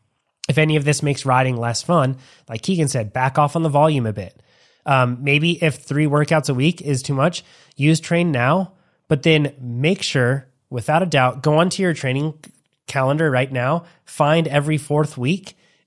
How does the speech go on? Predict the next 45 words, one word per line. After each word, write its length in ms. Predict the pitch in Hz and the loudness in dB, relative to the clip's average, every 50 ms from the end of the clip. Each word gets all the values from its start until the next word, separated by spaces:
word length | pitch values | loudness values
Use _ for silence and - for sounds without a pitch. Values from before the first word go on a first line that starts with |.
| _ - | _ -6
and 180 | 147 139 123 113 | -4 -4 -4 -4
mark 380 | 117 127 143 156 170 160 - | -2 0 4 4 4 4 4
off 220 | 165 156 151 - - | 4 4 4 4 2
that 180 | 160 147 - - | 0 0 0 -2
fourth 280 | - 151 147 147 139 | -2 0 0 0 0
week 340 | 131 131 143 175 175 - - 143 | 0 0 0 0 0 -2 -2 0
as 140 | 139 123 | 0 2
a 100 | 127 117 | 2 0
no 280 | 113 117 131 139 139 143 | 0 2 2 4 2 2
training 380 | 135 - 151 143 135 127 117 110 | 0 0 -2 0 0 0 0 0
week. 320 | 104 95 - - - _ _ _ _ | -2 -4 -8 -14 -20 _ _ _ _
So 140 | - - 143 | -8 -6 -2
then 140 | 139 131 127 | -2 2 2
that 200 | 131 139 131 151 | 2 2 2 2
way 160 | 160 147 147 | 2 2 2
you 200 | 131 131 135 135 | 2 2 2 2
are 100 | 131 127 | 2 2
just, 240 | 120 127 120 - - | 2 0 -2 -2 -2
like, 260 | 123 117 110 - - _ _ _ _ - | -2 -2 -2 -6 -10 _ _ _ _ -4
resting. 520 | 127 127 127 113 - - 120 98 90 95 _ _ _ _ _ _ _ _ _ _ _ | -2 0 0 0 -2 -6 -10 -10 -12 -16 _ _ _ _ _ _ _ _ _ _ _
Because 460 | - 131 131 156 143 139 127 - - - - | -12 -2 2 2 2 4 2 -2 -6 -6 -6
if 100 | 135 - | -2 0
you're 80 | 135 135 | 2 2
doing 220 | 156 165 165 156 | 4 4 4 2
Train 180 | - 160 151 143 | 2 2 2 4
Now, 200 | 143 135 120 117 | 4 4 4 2
it's 100 | - - | 2 2
not 140 | 127 117 - | 0 0 0
gonna 100 | 127 113 | -2 -2
be 120 | 113 107 | -2 -4
periodized, 640 | - - 120 113 101 98 92 90 90 92 101 - - - | -2 -2 -2 -2 -2 -4 -4 -6 -8 -10 -12 -12 -12 -10
but 120 | - 117 | -12 -10
you 140 | 113 123 113 | -6 -6 -4
could 120 | - 123 110 | -2 -2 -2
do 120 | 120 110 | -2 -4
less 240 | 104 107 107 104 - | -2 -2 -2 -2 -4
than 160 | - 107 98 | -6 -10 -14
that. 220 | 98 95 104 120 _ _ _ _ - - _ _ _ _ _ _ _ | -14 -14 -16 -18 _ _ _ _ -20 -20 _ _ _ _ _ _ _
So 220 | - - 151 135 127 | -2 0 0 0 0
that's, 340 | 131 165 165 156 - - - _ _ | 2 2 0 0 0 -8 -12 _ _
that's 200 | - 170 160 - | -2 -2 0 2
what 60 | 165 | 2
I 40 | 165 | 2
would 100 | 151 139 | 2 4
recommend, 720 | 135 131 127 - 123 123 117 110 107 104 - - - - | 4 2 2 2 0 0 0 0 -2 -4 -6 -8 -12 -16